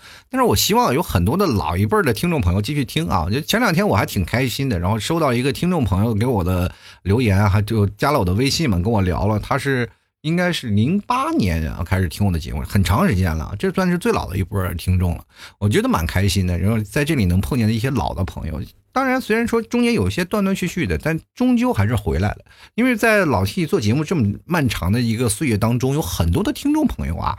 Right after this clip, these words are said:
他可能都流失掉了。但是我希望你们还能够回来，再继续回味一下，因为我代表了你们的青春啊。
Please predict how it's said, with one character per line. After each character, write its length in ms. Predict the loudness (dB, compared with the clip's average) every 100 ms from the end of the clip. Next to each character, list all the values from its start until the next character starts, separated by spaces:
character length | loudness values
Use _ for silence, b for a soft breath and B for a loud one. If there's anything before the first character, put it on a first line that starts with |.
| B B
他 120 | -4 0
可 120 | 2
能 140 | 2
都 120 | 2
流 140 | 0 0
失 160 | 0
掉 220 | 0 2 0
了。 240 | -2 -6 -2
但 120 | 0
是 60 |
我 140 | 2 0
希 120 | 0
望 160 | 0 2
你 80 |
们 80 | 2
还 120 | 2
能 120 | 0 0
够 80 |
回 220 | 0 0 0
来， 160 | 0
再 180 | -2 -6
继 160 | -4 -4
续 200 | -2 -2
回 160 | 0
味 180 | 2 2
一 80 | 0
下， 220 | -2 -4
因 100 | -2
为 80 | 0
我 200 | 0 0
代 180 | 0 0
表 180 | 0 -2
了 220 | -4 -4
你 180 | 0 2
们 200 | 0 -2
的 140 | -4
青 300 | -4 -2 -2
春 320 | -2 -4 -4
啊。 60 | -4